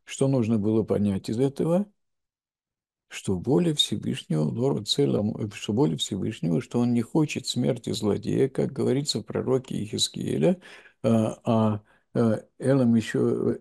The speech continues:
элам ещё бо мидарко раав ихе", а только чтобы он оставил свою дурную доро-, дорогу и жил. Зачем Всевышний к нему обращается?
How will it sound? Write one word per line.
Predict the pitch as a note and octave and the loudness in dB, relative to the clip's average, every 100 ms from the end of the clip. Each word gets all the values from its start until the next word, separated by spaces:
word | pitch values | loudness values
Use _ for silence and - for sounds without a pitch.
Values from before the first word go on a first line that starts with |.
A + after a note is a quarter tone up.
| - | 0
элам | B2+ A#2+ G#2+ | 0 0 -2
ещё | - A#2+ | -4 -2
бо | A2 C#3 | 2 2
мидарко | A#2+ G#2+ G#2+ G#2+ D3 B2+ | 2 2 2 2 0 2
раав | G#2+ C3 D#3+ | 4 4 2
ихе", | C#3 - A2 A2+ G#2 - | 0 -4 -2 0 2 0
а | G#2 | -2
только | - C#3 - | 2 2 0
чтобы | - B2 A#2 | 0 2 2
он | A2 | 2
оставил | G2+ - A2 G#2+ | 0 2 2 2
свою | G2 - G#2 G#2 | 0 0 0 2
дурную | G2+ F#2+ A#2 A#2 G#2 | 0 0 2 4 2
доро-, | F#2+ G2 A#2+ - | 2 2 2 0
дорогу | A2 G#2+ E3 D#3+ E3 - | 2 4 4 4 2 0
и | - D3+ | -2 0
жил. | B2 G2+ A2 G3+ E3+ A#2 - _ _ _ _ _ _ _ _ _ _ _ _ _ _ - | 0 -2 -2 2 2 0 -4 _ _ _ _ _ _ _ _ _ _ _ _ _ _ -6
Зачем | A#2 C#3+ - A#3 | 0 2 4 4
Всевышний | G#3+ A3 A3 F3 G3+ | 6 4 4 4 2
к | D#3+ | 2
нему | F#3 | 2
обращается? | F3 E3 E3 - D#3+ C#3 - - - | 2 2 0 2 2 2 -4 -6 -8